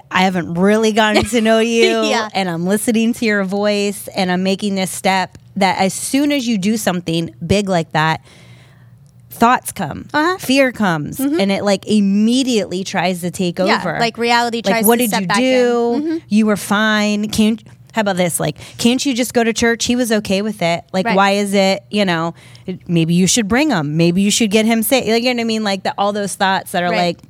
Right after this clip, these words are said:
Speaker 1: "What did I just do?
Speaker 2: Mm-hmm.
Speaker 1: I w-, I was good."
Speaker 2: Right.
Speaker 1: But, but really, when you start getting on fire for the Lord,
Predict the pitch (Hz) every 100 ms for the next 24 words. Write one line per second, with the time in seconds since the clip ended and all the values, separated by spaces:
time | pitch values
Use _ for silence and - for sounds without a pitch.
0 | - - - - - - - 185 202 214
1 | 202 190 180 - 180 180 156 165 175 -
2 | 254 262 285 - - 175 175 170 - 170
3 | 165 160 180 135 - - - 240 214 -
4 | - - - 170 190 208 180 - - 185
5 | 240 240 - - 233 349 285 220 233 -
6 | - - - - - - - 202 233 240
7 | 233 220 - 240 247 233 247 240 208 -
8 | 190 196 202 185 - 190 180 170 - 180
9 | 175 196 214 175